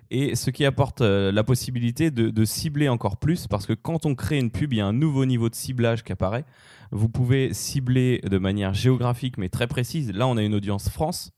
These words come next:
Euh, moi, si mon magasin est, est au Mans, par exemple, j'ai une audience France et je veux cibler uniquement les Pays de la Loire. Donc là, je vais affiner cette, cette audience, euh, en ciblant une zone géographique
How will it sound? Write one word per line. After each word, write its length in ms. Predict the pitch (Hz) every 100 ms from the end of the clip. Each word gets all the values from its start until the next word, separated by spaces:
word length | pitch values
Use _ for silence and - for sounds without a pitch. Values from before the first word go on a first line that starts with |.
| _ _ _ -
Euh, 80 | 95
moi, 160 | 104 113
si 140 | 110
mon 100 | 101
magasin 480 | 95 98 101 104 104
est, 440 | 92 85 85 92
est 40 | 98
au 100 | 95
Mans, 220 | 110 156
par 160 | 104
exemple, 300 | 98 107 147
j'ai 80 | 101
une 100 | 98
audience 320 | 101 98 92
France 340 | - 127 160 -
et 60 |
je 100 | 101
veux 100 | 104
cibler 440 | 101 - 120 120 120 - -
uniquement 560 | 127 127 123 127 117 98
les 100 | 92
Pays 220 | 107 101
de 40 |
la 80 | 95
Loire. 300 | 107 147 139
Donc 160 | 107 113
là, 140 | 135
je 100 | 113
vais 180 | 95 98
affiner 420 | 131 131 139 127
cette, 220 | 123 95 -
cette 300 | - - 90
audience, 440 | 101 104 156 - - - - -
euh, 200 | 92 87
en 100 | 87
ciblant 380 | 92 - 113 113
une 80 | 107
zone 180 | 101 98
géographique 540 | 101 98 98 151 -